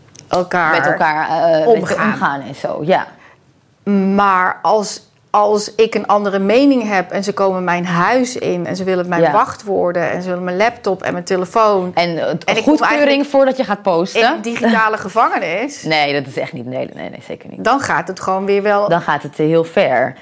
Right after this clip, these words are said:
Speaker 2: Kijk, en, en het hele punt met, met dit, dit hele, eh, transgender debat, laat me het zo noemen, is dat we hebben het nu nog veel over vrouwenrechten en ook, eh, het rechten van het kind. In hoeverre kan een kind over bepaalde dingen beslissen.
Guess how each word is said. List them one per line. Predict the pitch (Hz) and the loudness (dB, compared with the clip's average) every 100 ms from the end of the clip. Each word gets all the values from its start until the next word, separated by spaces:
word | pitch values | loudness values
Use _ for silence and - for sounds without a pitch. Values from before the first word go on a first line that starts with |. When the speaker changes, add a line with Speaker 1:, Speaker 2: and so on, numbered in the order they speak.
| - | -4
Speaker 2:
Kijk, | 160 | -2
en, | - 160 156 | 0 -4 -2
en | 156 151 | -2 -2
het | 143 | -4
hele | 170 170 165 | 0 2 2
punt | - 208 175 165 | 2 2 2 0
met, | 156 151 | -2 0
met | 151 147 - | -4 -4 -2
dit, | 143 147 - 131 | -2 -2 -2 -2
dit | 143 | -2
hele, | 143 139 135 | 2 4 4
eh, | 131 131 131 - 131 127 123 120 - - | 4 4 2 2 2 2 2 0 -6 -12
transgender | - 131 120 - 123 117 113 113 | -2 -2 -2 -2 0 2 0 0
debat, | 110 117 117 - | -2 -2 -2 -2
laat | 139 123 | -6 -4
me | |
het | 120 | -4
zo | - 139 | 0 2
noemen, | 143 117 123 143 - - - | 2 -2 -4 -6 -8 -18 -4
is | 165 143 | 0 2
dat | 151 143 - - | 2 0 -4 -8
we | 147 | -2
hebben | 165 175 180 | 0 2 2
het | 185 | 4
nu | |
nog | 220 220 | 4 2
veel | - 185 156 | 0 4 4
over | 151 | 2
vrouwenrechten | 139 160 156 165 165 160 - 151 151 | -2 0 2 2 0 -2 -2 0 2
en | 135 135 | 0 -4
ook, | 143 139 | -4 -4
eh, | - 139 | -4 -2
het | 139 131 | 0 0
rechten | 139 - 135 | -2 -4 -10
van | - | -8
het | 123 - | -10 -2
kind. | 160 175 185 - | 0 0 -2 -2
In | - | -4
hoeverre | 135 143 131 | -2 -2 -2
kan | - 131 | -2 -4
een | 127 | -2
kind | 143 131 | -2 -2
over | - 127 120 | -2 -4 -4
bepaalde | - - 120 120 | -4 -4 -4 0
dingen | 131 120 | 0 0
beslissen. | 117 - 143 - 143 | -2 0 0 2 -2